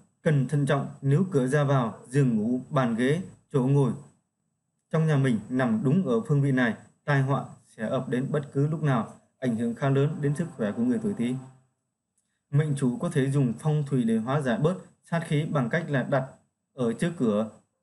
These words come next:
hay cửa phòng một cái tấm thảm màu trắng hoặc màu xám. Ngoài ra, từ đầu năm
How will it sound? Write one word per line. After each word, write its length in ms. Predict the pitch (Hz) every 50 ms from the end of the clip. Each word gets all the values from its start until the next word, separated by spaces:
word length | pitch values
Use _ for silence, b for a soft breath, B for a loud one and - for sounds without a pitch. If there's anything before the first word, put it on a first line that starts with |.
| _ _ _
hay 260 | - 156 147 143 139
cửa 160 | - 139 120
phòng 280 | 117 - 151 131 113 104 - - - _ _ _ _ -
một 200 | 135 135 123 107 110
cái 80 | 139 139
tấm 180 | 156 147 165 165
thảm 300 | - 123 107 117 - -
màu 140 | 127 113 151
trắng 260 | - 127 120 147 165 - - _ _ -
hoặc 220 | 143 139 - -
màu 140 | - 113 107
xám. 260 | - - - 127 143 139 - - _ _ _ _ _ _ _ _ _ _ _ _ _ _ _ _ _ _ _ _ _ _ _ _ _ _ _ _ _ _ _ -
Ngoài 180 | 143 143 139
ra, 320 | 135 147 147 147 147 143 - - - _ _
từ 200 | - 156 139 135
đầu 160 | 135 139 123
năm 240 | 127 143 147 147 143